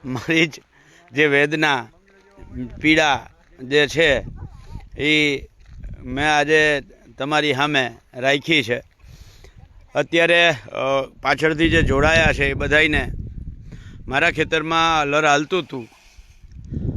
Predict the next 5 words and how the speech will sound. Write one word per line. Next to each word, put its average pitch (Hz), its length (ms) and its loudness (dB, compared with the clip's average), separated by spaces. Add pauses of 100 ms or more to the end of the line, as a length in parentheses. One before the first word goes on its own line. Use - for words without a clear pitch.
(420)
અને 147 560 2 (320)
વરસાદ 143 460 0
આવ્યો. 139 440 0 (560)
આ 131 80 0
બધું 147 680 -2